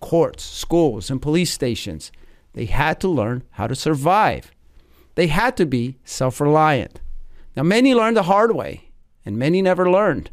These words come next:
and they paid with it for, with their lives. But Americans eventually forged a civil society out of a wild, dangerous, and vast land. In some instances, they worked with the natives that were already here.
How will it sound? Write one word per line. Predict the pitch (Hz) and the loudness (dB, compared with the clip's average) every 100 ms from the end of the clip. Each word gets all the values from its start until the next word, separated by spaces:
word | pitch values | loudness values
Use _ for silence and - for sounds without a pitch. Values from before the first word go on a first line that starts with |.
| - - | -18 -16
and | - | -12
they | 95 | -4
paid | - - 185 143 - | 0 2 2 0 -6
with | 87 | -8
it | 101 - | -8 -10
for, | - 104 - | -10 -10 -8
with | 98 | -8
their | 131 | -4
lives. | 139 165 127 - - - - _ _ _ _ _ - - - | 0 0 0 -6 -18 -20 -20 _ _ _ _ _ -20 -12 0
But | 233 | 2
Americans | 285 302 285 208 | 4 2 2 2
eventually | 196 220 226 196 180 | 2 2 2 2 0
forged | - 175 175 123 | 2 4 4 2
a | 117 | -6
civil | - 170 156 | -2 -2 -2
society | - - 143 143 123 98 | -4 -4 0 2 0 -2
out | 107 | -6
of | 117 | -6
a | 117 | -8
wild, | 104 143 151 131 113 | -2 0 2 2 0
dangerous, | 139 147 127 101 | -2 0 -2 -6
and | 110 101 | -10 -4
vast | 127 131 - | -2 -2 -4
land. | 117 139 127 85 - - - | -4 -2 -2 -6 -12 -16 -12
In | 107 | -6
some | - 180 170 | 0 2 2
instances, | 175 147 123 104 101 | 0 -2 -6 -8 -8
they | 127 | -8
worked | 123 139 131 | -4 -6 -6
with | 123 | -6
the | 131 | -2
natives | 147 156 110 | 0 0 -2
that | 110 | -6
were | 95 101 | -4 -4
already | 107 117 123 131 | -2 -4 -2 0
here. | 165 170 - | 2 2 -2